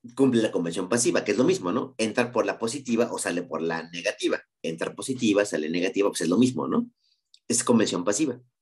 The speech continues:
Efectivamente, las resistencias solamente pueden consumir, no pueden producir. Entonces, en este caso, tienen que ser positivas las resistencias, como la de seis ohms,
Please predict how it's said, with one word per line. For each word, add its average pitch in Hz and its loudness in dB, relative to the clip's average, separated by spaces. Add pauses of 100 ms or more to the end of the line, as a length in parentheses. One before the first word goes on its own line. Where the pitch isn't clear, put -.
(920)
Efectivamente, 147 4
las 101 0
resistencias 107 -4 (800)
solamente 135 2
pueden 117 0
consumir, 143 -4 (180)
no 110 -6
pueden 120 4
producir. 120 0 (1040)
Entonces, 160 2 (140)
en 95 -6
este 135 0
caso, 123 -2 (920)
tienen 113 2
que 101 -2
ser 95 -4 (380)
positivas 110 4
las 87 0
resistencias, - -4 (160)
como 85 -2
la 78 0
de 69 -4
seis - -8
ohms, 104 -4